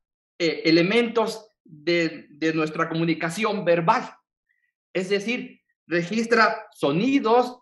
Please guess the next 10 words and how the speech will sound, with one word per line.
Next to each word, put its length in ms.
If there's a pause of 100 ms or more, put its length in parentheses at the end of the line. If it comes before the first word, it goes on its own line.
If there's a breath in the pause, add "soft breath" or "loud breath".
registra 500
palabras, 680 (320)
oraciones 800
en 100
orden 320
sintáctico, 1120 (260)
e-, 240
elementos 800
gramaticales, 920
morfológicos, 1120